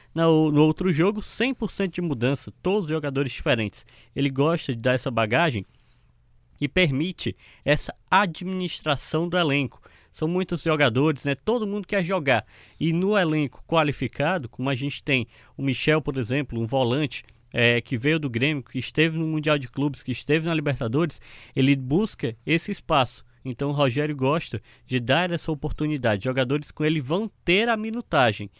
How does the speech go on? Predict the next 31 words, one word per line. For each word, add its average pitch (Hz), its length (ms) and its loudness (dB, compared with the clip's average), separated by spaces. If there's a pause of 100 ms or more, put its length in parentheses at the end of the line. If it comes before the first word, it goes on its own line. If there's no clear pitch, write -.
(460)
Não 156 160 0
sabemos 165 600 -2 (280)
os 139 180 -2
titu-, 156 380 -4
nós 156 160 2
sabemos 165 400 0
que - 100 -2
ele 190 160 0
define 175 800 -4
sempre 190 580 -2 (300)
e 135 80 -2
com 180 160 -4
antecedência 165 720 -2
quais 156 240 -2
são 160 160 -4
os 156 100 -4
titulares. 143 600 0 (560)
O 127 80 -4
início 143 340 0
da 156 120 -2
Série 143 220 -2
A 147 40 2
do 139 80 -6
Campeonato 147 320 -6
Brasileiro 147 480 0 (360)
serve 180 420 0
pra 208 240 -4
isso, 175 280 -4
né? 139 100 2
Pra 139 220 -2
mostrar 147 580 -2